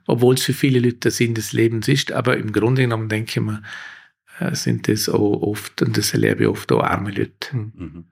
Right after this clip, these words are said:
Speaker 1: Ohne, ohne tiefe Lebensfreude, Leben, äh, da hast du den ganzen Tag, äh, von morgen bis zum Abend, ähm, denkst du nur drüber nach, wie kann ich das alles optimieren und so.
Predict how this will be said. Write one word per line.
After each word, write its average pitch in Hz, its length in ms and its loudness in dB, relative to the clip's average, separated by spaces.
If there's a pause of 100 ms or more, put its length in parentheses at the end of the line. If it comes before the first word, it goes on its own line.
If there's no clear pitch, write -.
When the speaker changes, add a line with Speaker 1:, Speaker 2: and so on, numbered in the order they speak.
Speaker 1:
Ohne, 113 440 2 (420)
ohne 123 260 4
tiefe - 380 2
Lebensfreude, 113 1400 0
Leben, 110 400 0
äh, - 120 0
da 120 120 2
hast 120 140 2
du 127 40 2
den - 40 0
ganzen 110 280 -4
Tag, 110 160 -2
äh, - 140 -2
von - 200 -2
morgen 117 200 2
bis 117 180 -2
zum - 140 0
Abend, 117 280 0 (520)
ähm, - 380 -2 (120)
denkst 110 280 0
du - 40 2
nur 113 80 2
drüber 117 240 4
nach, 110 380 0
wie 117 100 2
kann 110 240 0
ich 113 60 2
das 107 160 0
alles 104 280 -2
optimieren 113 640 0
und 110 140 -2
so. 117 240 2